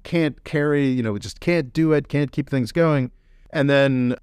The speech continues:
you may have noticed that in nineteen eighty-five, we did not, in fact, have,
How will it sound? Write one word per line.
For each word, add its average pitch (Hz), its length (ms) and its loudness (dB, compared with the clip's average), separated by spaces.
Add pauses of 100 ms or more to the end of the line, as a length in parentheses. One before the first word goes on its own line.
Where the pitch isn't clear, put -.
you 147 160 -2
may 202 80 8
have 165 120 4
noticed 110 380 0
that 110 140 -2
in 104 60 -4
nineteen 110 280 0
eighty-five, 101 400 -2
we 104 80 -4
did 92 160 -4
not, 117 300 0
in 101 120 -6
fact, 80 360 -8
have, - 440 -12